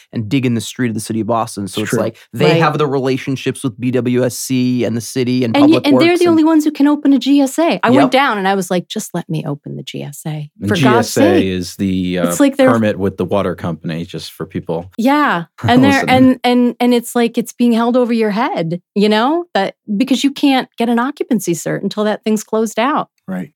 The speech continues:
Speaker 3: So anyway, we bought an excavator.
Speaker 2: Cool.
Speaker 4: No kidding.
Speaker 3: Yeah.
Speaker 4: So you do
Speaker 1: Really?
Speaker 4: your own demo and site work now?
Speaker 3: Um, he's digging the foundations anyway. I mean, we're, we're working our way into the other stuff.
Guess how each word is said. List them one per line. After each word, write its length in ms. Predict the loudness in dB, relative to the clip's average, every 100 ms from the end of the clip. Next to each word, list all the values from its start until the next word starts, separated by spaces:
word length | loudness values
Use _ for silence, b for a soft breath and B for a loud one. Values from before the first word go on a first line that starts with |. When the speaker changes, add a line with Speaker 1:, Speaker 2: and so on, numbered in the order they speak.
| _
Speaker 3:
So 240 | 0 2
anyway, 240 | 4 4 4
we 100 | 2
bought 300 | 0 0 0
an 80 | -2
excavator. 640 | -4 -10 -6 -4 -4 -8 _ _ _ _ _ _
Speaker 2:
Cool. 120 | -4
Speaker 4:
No 160 | -2 -2
kidding. 180 | 0 2
Speaker 3:
Yeah. 320 | 2 0 -2 _ _ _ _ _ _
Speaker 4:
So 140 | 2 4
you 80 | 6
do 40 |
Speaker 1:
Really? 120 | 4
Speaker 4:
your 140 | 4 4
own 160 | 2
demo 420 | 2 2 2 2
and 260 | 2 0 -2
site 220 | -2 -4
work 180 | -4 -6
now? 280 | -8 -8 -12 _ _ 0
Speaker 3:
Um, 360 | 2 2 0
he's 640 | -2 0 2 4 2 0 -4
digging 320 | -2 2 2
the 60 | 2
foundations 640 | 0 2 2 2 0 0
anyway. 600 | 0 0 0 0 -2 -6 -4
I 80 |
mean, 200 | 0 2
we're, 180 | 2 0
we're 160 | 0 0
working 360 | 0 -2 0
our 140 | 0 0
way 320 | 2 2 2
into 460 | 0 -2 0 0 2
the 160 | 0
other 160 | 0 -2
stuff. 560 | -4 -6 -6 -8 -18